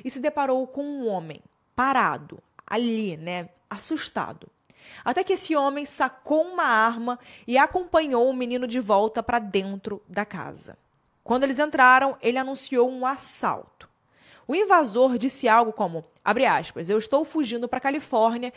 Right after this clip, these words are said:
e só preciso de dinheiro", fecha aspas. Mas essas não eram as suas verdadeiras intenções. Poderiam ser. Poderiam, mas não eram.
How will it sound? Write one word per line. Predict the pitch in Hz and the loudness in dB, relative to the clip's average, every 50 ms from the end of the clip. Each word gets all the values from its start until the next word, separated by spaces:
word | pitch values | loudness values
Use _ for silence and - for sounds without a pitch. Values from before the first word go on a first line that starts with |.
| - - - - _ | -16 -20 -20 -14 _
e | 277 254 | -10 -10
só | - - - 330 349 | -6 -2 -2 -2 -2
preciso | 359 - 381 320 - - 302 302 262 277 | -2 -2 -4 -2 -2 -4 -4 -4 -4 -4
de | 254 269 | -6 -6
dinheiro", | 247 277 285 254 196 151 131 - - | -6 -6 -6 -6 -6 -6 -8 -8 -8
fecha | - 202 202 - 226 190 127 | -6 -6 -4 -2 -2 -4 -4
aspas. | - 156 - - - - - - _ - - - - - _ _ - | -4 -8 -10 -12 -14 -14 -14 -16 _ -20 -20 -20 -20 -20 _ _ -4
Mas | 247 285 302 311 254 208 202 | -2 0 0 0 0 2 2
essas | 226 233 240 240 - 269 254 214 | 2 2 2 0 -2 -4 -4 -2
não | 226 247 262 269 | -2 -4 -2 0
eram | 233 208 196 196 196 202 | 0 0 0 -2 -2 -2
as | 202 202 | -4 -6
suas | - - 196 185 | -6 -6 -8 -6
verdadeiras | 185 196 196 202 202 208 196 170 165 160 156 165 165 160 | -6 -6 -6 -4 -2 -4 -4 -4 -6 -6 -4 -4 -6 -6
intenções. | 175 175 175 - 208 214 - - - 165 - - 160 - - - - _ _ _ _ _ _ _ _ _ _ _ _ _ _ _ _ _ | -10 -10 -8 -8 -8 -8 -10 -12 -12 -14 -14 -14 -14 -14 -16 -16 -18 _ _ _ _ _ _ _ _ _ _ _ _ _ _ _ _ _
Poderiam | - 208 202 190 202 196 196 196 208 208 | -4 -4 -2 -2 -2 -4 -4 -6 -8 -8
ser. | - - - - - 156 156 - _ _ _ _ _ - - _ | -8 -10 -10 -12 -14 -16 -18 -20 _ _ _ _ _ -20 -18 _
Poderiam, | - 208 196 185 175 156 147 151 147 | -6 -6 -4 -4 -6 -6 -8 -12 -14
mas | 147 160 165 147 | -14 -14 -14 -14
não | 170 175 185 175 | -12 -14 -14 -14
eram. | 170 87 - - | -14 -16 -18 -20